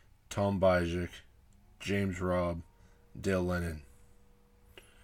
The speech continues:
And it was also a nominee at the two thousand and thirteen M T V Movie and T V Awards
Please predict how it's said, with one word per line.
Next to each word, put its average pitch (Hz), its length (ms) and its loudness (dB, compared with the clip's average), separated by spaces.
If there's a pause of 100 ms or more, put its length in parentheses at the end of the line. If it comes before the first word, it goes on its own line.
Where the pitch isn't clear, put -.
(1600)
And 90 280 -2
it 87 80 2
was 90 160 0
also 98 320 0
a 90 60 0
nominee 95 480 0
at 82 160 -6
the - 60 -14
two 98 200 -4
thousand 92 380 0
and 82 100 -8
thirteen 92 440 -4
M 90 200 -4
T 90 220 -2
V 87 180 -2
Movie 92 580 -2
and 82 140 -8
T 92 180 -4
V 92 200 0
Awards 85 540 -2